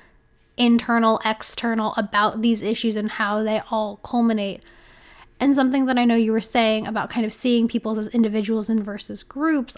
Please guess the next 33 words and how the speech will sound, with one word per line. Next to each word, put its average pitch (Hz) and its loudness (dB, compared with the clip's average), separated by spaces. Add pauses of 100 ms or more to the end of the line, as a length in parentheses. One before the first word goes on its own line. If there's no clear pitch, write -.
(160)
I 233 2
feel 226 2
can - 2
be 233 6
a 220 2
bit 214 0
of 214 -2
a 220 0
double-edged 202 -4
sword 247 0
where 208 -2
we 208 -4
are 247 4
in 247 0
society. 180 -10 (680)
Because 247 2
yes, 208 -2 (180)
I 233 6
am 240 4
my 220 2
own 226 0
individual 208 -2 (360)
and 247 4
I 233 4
have 233 2
my 233 4
own 226 0
Asian 226 2
American 220 -4
experience. 226 -2 (920)
However, 226 4 (300)
for - -2
instance, 214 -6